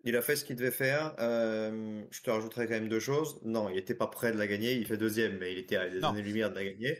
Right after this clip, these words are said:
Speaker 2: Mais, euh,
Speaker 1: Par
Speaker 2: sur
Speaker 1: contre
Speaker 2: l'étape de Kuss, par exemple, il était pas, enfin, même s'il était encore
Speaker 1: Oui,
Speaker 2: derrière, mais bon,
Speaker 1: c'est vrai,
Speaker 2: euh, c'est, il
Speaker 1: c'est
Speaker 2: a eu
Speaker 1: vrai,
Speaker 2: cette
Speaker 1: il y a l'étape
Speaker 2: chance-là.
Speaker 1: de Kuss. Mais sur, sur Charles d'Evenpool, bon, bah, on a
Speaker 2: Bah
Speaker 1: tous
Speaker 2: oui,
Speaker 1: vu
Speaker 2: non,
Speaker 1: que
Speaker 2: mais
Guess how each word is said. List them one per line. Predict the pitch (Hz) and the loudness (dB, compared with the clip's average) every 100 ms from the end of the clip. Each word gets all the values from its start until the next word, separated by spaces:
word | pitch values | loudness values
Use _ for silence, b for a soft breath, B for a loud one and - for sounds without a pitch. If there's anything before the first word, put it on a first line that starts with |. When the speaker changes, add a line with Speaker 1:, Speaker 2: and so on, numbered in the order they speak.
| - | -4
Speaker 2:
Mais, | 147 147 | -2 2
euh, | 143 | 4
Speaker 1:
Par | 143 | 4
Speaker 2:
sur | 180 | 4
Speaker 1:
contre | 160 | 2
Speaker 2:
l'étape | 160 170 | 2 0
de | 143 | 0
Kuss, | 156 175 180 - | 0 2 2 2
par | 139 | 0
exemple, | 131 160 156 | 0 -2 -4
il | 127 | -8
était | 107 | -6
pas, | 120 135 | -6 -4
enfin, | - 113 104 110 | -6 -6 -6 -2
même | 135 | -2
s'il | 131 127 | -2 -4
était | 131 143 | -4 -4
encore | 139 143 151 | -2 -2 2
Speaker 1:
Oui, | |
Speaker 2:
derrière, | 196 196 156 | 4 4 2
mais | 127 | 0
bon, | 131 | 0
Speaker 1:
c'est | 143 | 2
vrai, | 139 139 | 2 2
Speaker 2:
euh, | |
c'est, | 127 | 2
il | 127 | 0
Speaker 1:
c'est | 127 | 0
Speaker 2:
a | |
eu | 139 | 4
Speaker 1:
vrai, | 131 | 4
Speaker 2:
cette | |
Speaker 1:
il | 120 | 4
y | |
a | |
l'étape | 127 147 | 4 4
Speaker 2:
chance-là. | 139 147 | 2 2
Speaker 1:
de | 139 | 2
Kuss. | 110 - - _ | -2 -2 -14 _
Mais | 110 113 | -8 -6
sur, | - 131 131 | 0 2 2
sur | 127 131 | 2 -2
Charles | 117 127 | 0 0
d'Evenpool, | 117 117 120 131 139 | 0 0 -2 -4 -4
bon, | 107 104 | -4 -6
bah, | 90 | -10
on | 92 | -8
a | |
Speaker 2:
Bah | 123 127 | -2 0
Speaker 1:
tous | |
Speaker 2:
oui, | 151 | 0
Speaker 1:
vu | 123 | -2
Speaker 2:
non, | |
Speaker 1:
que | 104 | -4
Speaker 2:
mais | 95 | -6